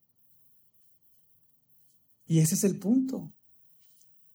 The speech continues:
Cuando dice ahí en el verso uno,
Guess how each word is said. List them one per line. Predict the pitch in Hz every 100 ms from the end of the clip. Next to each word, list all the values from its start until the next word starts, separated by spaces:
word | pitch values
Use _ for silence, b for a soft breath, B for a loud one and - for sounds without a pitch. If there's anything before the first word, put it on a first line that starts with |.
| _ _ _ _ _ _ _ _ _ _ _ _ _ _ _ _ - _ _
Cuando | 151 143 147
dice | 156 151
ahí | 165 170
en | 170
el | 160
verso | 160 165
uno, | 160 165 170 151